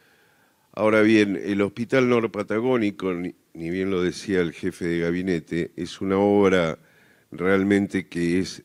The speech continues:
regional, está entre el tercer y,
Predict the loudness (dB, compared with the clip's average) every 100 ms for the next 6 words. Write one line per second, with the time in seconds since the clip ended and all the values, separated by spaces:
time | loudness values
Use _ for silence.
0 | -18 -10 -8 -8 -2 0 2 2 2 -2
1 | -8 _ _ _ _ -12 -12 -4 -2 0
2 | -2 -6 -8 -6 -6 -8 -8 -10 -8 -4
3 | -2 -2